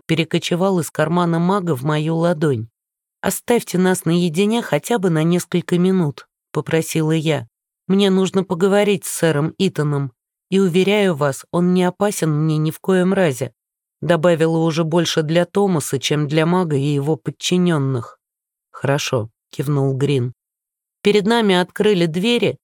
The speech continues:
и я увидела помещение, достаточно просторное, но заставленное покуда пустующими кроватями,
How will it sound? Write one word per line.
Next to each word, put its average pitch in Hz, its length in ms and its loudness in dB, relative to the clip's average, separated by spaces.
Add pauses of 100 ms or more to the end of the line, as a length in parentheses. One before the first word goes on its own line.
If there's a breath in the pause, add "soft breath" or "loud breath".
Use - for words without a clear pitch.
и 208 60 0
я 233 200 2
увидела 190 520 2
помещение, 190 800 0
достаточно 165 720 -2
просторное, 180 960 -2
но 233 240 0
заставленное 196 760 0
покуда 185 480 -2
пустующими 180 800 -2
кроватями, 170 800 -2